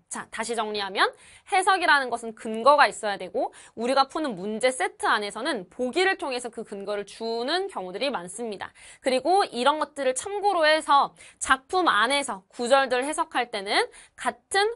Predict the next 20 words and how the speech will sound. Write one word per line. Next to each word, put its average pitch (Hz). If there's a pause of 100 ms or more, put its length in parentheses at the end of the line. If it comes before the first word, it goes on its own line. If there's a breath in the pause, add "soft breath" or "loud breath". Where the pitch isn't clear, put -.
(120)
맥락이라든지 202 (180 soft breath)
작품의 262
내용이라든지 208
이런 269
것들을 233
충분히 403
고려해서 320 (220 loud breath)
서로 453
유기적인 294
관계 226
안에서 285
파악을 277
해야 403
된다라는 269
내용이었습니다. 196 (320 loud breath)
선택지를 427
그냥 359
맞다고 339
하고 494
싶은 339